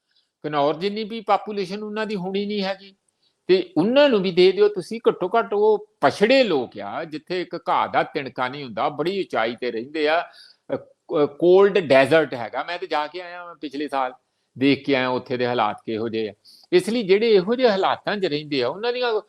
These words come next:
ਕੁਛ ਮੰਗਾਂ ਜਾਇਜ਼ ਹੈਗੀਆਂ। ਸਟੇਟ ਬਣਦੀ ਨਹੀਂ ਬਣਦੀ, ਉਹ ਬਾਅਦ ਦੀਆਂ ਗੱਲਾਂ ਆ। ਤੁਸੀਂ ਇੱਕ ਰਾਹਤ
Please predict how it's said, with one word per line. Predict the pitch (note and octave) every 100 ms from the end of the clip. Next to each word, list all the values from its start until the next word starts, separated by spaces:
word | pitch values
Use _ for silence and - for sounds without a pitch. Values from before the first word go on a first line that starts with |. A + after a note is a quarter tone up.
| _ _ _ -
ਕੁਛ | F3+ F#3+
ਮੰਗਾਂ | G3 F#3 G3+ G3+
ਜਾਇਜ਼ | D3 A#2 B2+ E3+
ਹੈਗੀਆਂ। | D3 C#3+ G3+
ਸਟੇਟ | - E3 F3
ਬਣਦੀ | E3+ D#3 D#3+ G3
ਨਹੀਂ | F#3+ G#3
ਬਣਦੀ, | F3+ F3 F3+
ਉਹ | A#3
ਬਾਅਦ | A3+ A3 -
ਦੀਆਂ | A#3 G3
ਗੱਲਾਂ | B2+ A2+ G#2
ਆ। | G2 _ _ _ _ _
ਤੁਸੀਂ | G3 F3+ A#3+
ਇੱਕ | F3 -
ਰਾਹਤ | G3+ G3 G#3+